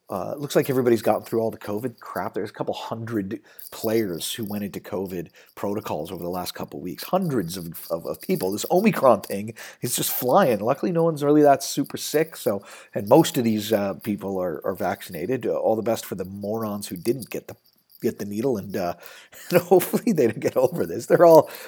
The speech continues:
pro athletes, all pretty good. They're, I'm, I'm sure no one's gonna be on a ventilator, but for crying out loud, they, they could have saved themselves a, a, a really crappy, crappy week of feeling like garbage and, uh, and, and losing some fluids.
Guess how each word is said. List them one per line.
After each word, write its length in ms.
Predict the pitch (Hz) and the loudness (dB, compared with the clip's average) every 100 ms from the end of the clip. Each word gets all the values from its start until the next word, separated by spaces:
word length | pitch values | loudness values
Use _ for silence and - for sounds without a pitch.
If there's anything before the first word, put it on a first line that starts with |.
| - | 2
pro 200 | - 151 | 12 12
athletes, 340 | 135 131 127 | 12 12 6
all 100 | 151 | 6
pretty 160 | 131 123 | 6 2
good. 220 | 113 120 | 4 4
They're, 200 | 117 117 | 4 0
I'm, 140 | 113 117 | -2 -4
I'm 120 | 110 | -8
sure 180 | - 120 | -4 -2
no 100 | 117 | -2
one's 140 | 110 | -4
gonna 120 | 113 | -6
be 160 | 107 110 | -4 -2
on 120 | 101 | -2
a 100 | 92 | -6
ventilator, 520 | 98 107 92 85 87 | -6 -4 -4 -6 -8
but 180 | 98 - | -10 -10
for 80 | 90 | -10
crying 320 | - 139 113 | 0 2 2
out 100 | 98 | -2
loud, 300 | 107 110 87 | 0 0 0
they, 80 | 95 | -8
they 220 | 101 101 | -6 -8
could 100 | - | -4
have 100 | 127 | -2
saved 320 | - 120 117 | 2 4 4
themselves 420 | 113 - 110 98 | 0 0 0 2
a, 160 | 104 92 - - - - - - - | 2 0 -4 -20 -20 -20 -20 -16 0
a, 180 | 107 - | 0 2
a 60 | 110 | 0
really 240 | 107 127 | 4 2
crappy, 640 | 120 - 113 104 107 - 101 | 2 -2 0 0 2 2 0
crappy 560 | - 101 101 98 87 - _ - 85 101 | 2 0 0 -4 -6 -12 _ -20 -10 -4
week 400 | 110 101 - - - - - | -2 -2 -4 -10 -18 -20 -10
of 100 | 98 | -6
feeling 360 | - 110 101 | 0 0 0
like 200 | 98 85 - | -4 -6 -4
garbage 580 | 85 104 85 71 - _ _ | -2 -2 -4 -8 -10 _ _
and, 280 | - 82 87 | -16 -12 -6
uh, 220 | 82 73 - - _ _ _ | -4 -6 -12 -20 _ _ _
and, 220 | 92 92 - | -18 -16 -14
and 120 | 85 | -12
losing 340 | 92 101 95 107 | -6 -6 -6 -8
some 180 | - | -8
fluids. 800 | 80 - - 104 113 85 - - | -8 -8 -2 2 4 2 0 -4